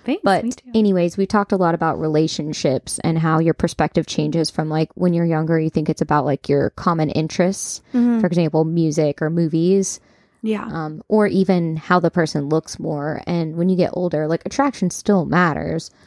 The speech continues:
Speaker 1: Right.
Speaker 2: but like you're saying, it's more about personality and values and how you get along with the person
Speaker 1: Mm-hmm. Yeah,
Speaker 2: to be
Speaker 1: totally.
Speaker 2: long term. All right, you wanna move on to Good For You?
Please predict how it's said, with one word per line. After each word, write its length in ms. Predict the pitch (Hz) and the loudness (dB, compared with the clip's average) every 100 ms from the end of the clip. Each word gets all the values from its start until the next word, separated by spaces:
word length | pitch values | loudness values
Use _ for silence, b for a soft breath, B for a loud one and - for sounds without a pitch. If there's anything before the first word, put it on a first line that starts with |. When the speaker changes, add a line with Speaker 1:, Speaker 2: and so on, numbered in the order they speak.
| b | b
Speaker 1:
Right. 220 | 214 202 | -2 0
Speaker 2:
but 240 | 190 165 170 | 2 0 0
like 200 | 175 - | -2 0
you're 100 | 170 | -2
saying, 320 | - 160 151 | 0 -2 -2
it's 220 | 160 - | -6 -4
more 200 | 185 175 | 0 2
about 340 | 160 160 143 - _ _ - | 2 2 0 -4 _ _ -4
personality 840 | 185 175 180 160 147 160 185 190 - | 0 0 0 0 0 0 2 2 0
and 180 | 175 | -2
values 640 | 165 165 170 180 185 180 - | 0 2 2 0 0 0 2
and 100 | 156 | 2
how 420 | 156 147 147 147 _ _ _ _ | 2 2 0 -4 _ _ _ _
you 160 | 165 170 | -2 2
get 140 | 160 | 2
along 320 | 151 156 147 147 | 2 2 2 0
with 140 | - | -2
the 60 | - | -4
person 480 | - - - - | -6 -6 -8 -4
Speaker 1:
Mm-hmm. 300 | 226 226 233 208 _ _ _ _ _ _ _ _ - 202 | 0 0 0 -4 _ _ _ _ _ _ _ _ -8 0
Yeah, 120 | 147 | 0
Speaker 2:
to 40 | 175 | 0
be 80 | 160 | 0
Speaker 1:
totally. 100 | 151 | 2
Speaker 2:
long 140 | 147 | 0
term. 380 | 147 175 - 170 - _ _ _ _ _ _ _ _ - | -2 -4 -4 -8 -14 _ _ _ _ _ _ _ _ -4
All 80 | 202 | 0
right, 220 | 196 180 | 2 0
you 80 | 180 | 2
wanna 160 | 190 | 4
move 180 | 190 185 | 4 4
on 180 | 185 180 | 2 2
to 260 | - 180 165 | 2 0 2
Good 180 | 175 - | 0 0
For 140 | 175 | 0
You? 320 | 165 156 180 | 2 2 0